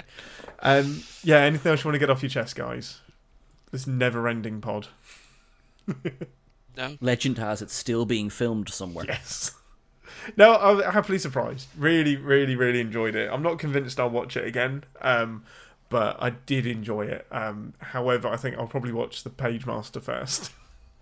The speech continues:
Speaker 1: Same, same story, isn't it? Ver-, not same, very similar. Dunno.
Speaker 2: Well,
Speaker 1: I
Speaker 2: can
Speaker 1: like
Speaker 2: I
Speaker 1: The
Speaker 2: just say
Speaker 1: Pagemaster.
Speaker 2: thank you for not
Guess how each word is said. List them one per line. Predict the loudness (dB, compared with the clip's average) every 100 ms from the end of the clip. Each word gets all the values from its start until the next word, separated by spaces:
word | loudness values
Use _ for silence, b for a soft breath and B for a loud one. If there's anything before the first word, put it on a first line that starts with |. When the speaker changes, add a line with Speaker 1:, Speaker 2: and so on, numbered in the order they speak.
| b b b b b b b
Speaker 1:
Same, | 0 2 2 -2
same | -2 -2 -2
story, | -2 0 0 0
isn't | -2 -6
it? | -8 _
Ver-, | -4 -2
not | 0 0 0 -6
same, | -2 -2 -4 -14 -6
very | -2 -2
similar. | -4 -8 -10 -14 B B B B B B B B -10
Dunno. | -8 -8 -10
Speaker 2:
Well, | -6
Speaker 1:
I |
Speaker 2:
can | -4
Speaker 1:
like | -4
Speaker 2:
I |
Speaker 1:
The |
Speaker 2:
just | -6 -6
say | -6 -6
Speaker 1:
Pagemaster. |
Speaker 2:
thank | -2 -2 -2 -8
you | -14
for | -14 -12
not | -10